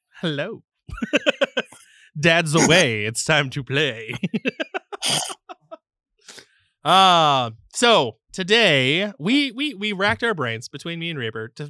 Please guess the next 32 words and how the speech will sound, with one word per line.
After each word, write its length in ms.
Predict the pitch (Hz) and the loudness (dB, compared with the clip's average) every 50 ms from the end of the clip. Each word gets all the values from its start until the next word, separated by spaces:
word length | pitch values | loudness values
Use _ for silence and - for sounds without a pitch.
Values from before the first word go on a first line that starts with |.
| 170 190 175 | -16 _ -20
f-, 120 | 160 170 - | -18 -12 -10
figure 180 | 254 254 240 | -6 -2 -2
out 60 | 220 | 0
what 100 | 202 196 | 0 0
we 80 | 180 170 | 0 0
wanna 160 | 165 160 143 | 0 -2 -2
talk 220 | 135 147 127 127 120 | 0 0 -2 -2 -2
about 160 | 110 104 - | -6 -8 -8
today. 180 | - 110 101 - _ _ _ _ _ _ _ _ _ _ _ _ _ - | -8 -10 -10 -12 _ _ _ _ _ _ _ _ _ _ _ _ _ -2
And 220 | 165 175 185 185 | 0 0 0 0
you 80 | 196 208 | -2 -2
know 160 | 220 226 214 | 0 0 0
what? 260 | 185 185 180 185 - _ _ _ - | -2 -2 -2 -2 -4 _ _ _ -2
I, 460 | 160 190 247 269 269 269 262 254 - _ _ _ _ _ _ _ _ _ - 143 | 0 0 0 0 -2 -4 -4 -6 -8 _ _ _ _ _ _ _ _ _ -10 -8
I 500 | 147 156 165 160 165 170 170 170 170 - | -6 -4 -4 -4 -6 -8 -8 -10 -10 -10
want 340 | 139 127 131 131 135 135 - | -10 -8 -6 -4 -4 -6 -6
to 80 | - 190 | -10 -8
talk 260 | - 131 113 113 117 | -6 -4 -6 -4 -6
about 360 | 139 120 110 107 110 127 - - | -8 -6 -6 -6 -6 -6 -8 -10
the 160 | 147 156 147 | -10 -10 -10
greatest 500 | 139 123 123 113 110 117 139 143 - - | -8 -6 -6 -6 -6 -6 -8 -10 -10 -12
D 160 | 123 110 110 | -12 -12 -10
and 100 | 110 120 | -12 -10
D 140 | 139 151 160 | -8 -8 -4
moments 680 | 170 190 240 247 180 120 104 107 - - - - - _ _ _ _ _ _ _ _ | -2 -2 -2 -2 -4 -8 -12 -14 -14 -14 -14 -16 -18 _ _ _ _ _ _ _ _
for 280 | _ - - 143 139 135 | _ -10 -4 -2 0 2
our 200 | 135 139 - - | 2 0 -2 -4
own 280 | 120 117 113 117 131 | -8 -10 -10 -10 -12
campaigns 580 | - - 139 135 143 147 120 113 113 123 147 135 | -10 -8 -8 -8 -6 -6 -6 -6 -6 -8 -8 -10
and 160 | 131 139 117 | -12 -12 -10
own 180 | 110 113 120 131 | -10 -10 -10 -10
adventures. 600 | 143 156 160 233 240 - - - - - - | -10 -10 -10 -10 -10 -12 -16 -18 -18 -20 -20